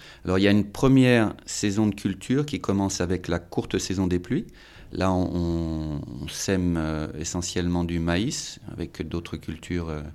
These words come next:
annexes, mais la culture vivrière, c'est du maïs.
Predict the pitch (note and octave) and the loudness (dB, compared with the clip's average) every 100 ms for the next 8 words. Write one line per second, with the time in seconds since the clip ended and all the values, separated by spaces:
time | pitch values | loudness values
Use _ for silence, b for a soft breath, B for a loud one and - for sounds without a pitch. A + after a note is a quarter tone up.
0 | B B B B B B - F#2 A2+ - | B B B B B B 0 2 2 0
1 | - - E2 D#2 - D#2 F2+ - F2 - | -6 -6 -4 -4 -4 -6 -6 -6 -8 -4
2 | F2+ F2 F2+ E2+ E2+ E2 E2 - D#2+ D#2+ | -4 -2 -2 -2 0 -2 -4 -6 -4 -2
3 | D#2+ G2 E3+ - - | -2 -2 -4 -8 -14